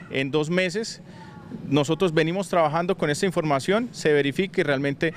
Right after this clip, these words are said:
se están teniendo resultados, como lo mencionaba, con dos capturas y con incautación, no solo de dinero, sino también de, eh, estupefaciente.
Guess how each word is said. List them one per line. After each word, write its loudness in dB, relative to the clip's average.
se 0
están 2
teniendo 0
resultados, 2
como 0
lo 2
mencionaba, 2
con -6
dos 0
capturas 2
y -8
con 2
incautación, 0
no 4
solo 4
de 4
dinero, 2
sino -2
también 0
de, 2
eh, 2
estupefaciente. -2